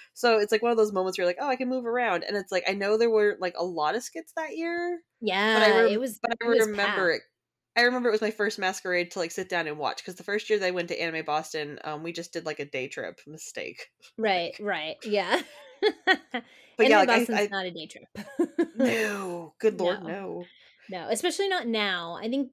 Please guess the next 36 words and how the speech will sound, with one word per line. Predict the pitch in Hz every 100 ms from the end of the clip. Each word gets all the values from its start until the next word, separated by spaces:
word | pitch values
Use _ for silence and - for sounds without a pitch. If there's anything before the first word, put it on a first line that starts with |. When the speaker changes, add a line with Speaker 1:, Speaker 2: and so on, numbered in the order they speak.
| _ -
Speaker 2:
you | 254
know, | 190
in | 185
the | 208
past, | - 269 262 220
it | - -
could | 226
have | 214 185
been | 185 185 185 185 - -
feasible | 190 208 220 254
to | 254
be | 254
a | 262
day | 269 262
trip | 277 277
because | 240 220 208
there | 208
wasn't | 202 202 196 _ _ _ -
a | 208
lot | 190 180 185 233
going | 208 196 190
on, | 185 202 247 302 349 269 202
but | 196 190 190
Speaker 1:
Sure. | 190 202 233
Speaker 2:
now, | 208 190 185
forget | 220 185 175
it. | 156 -
I | 208
mean, | 196 190 -
all | 202 208
the | 202
panels | - 240 247 254 247
are | 220
amazing, | 214 220 220 214 220 214 214 214 208
the, | 190 185 180 190 _ _ _ _ -
um, | 185 175 175 180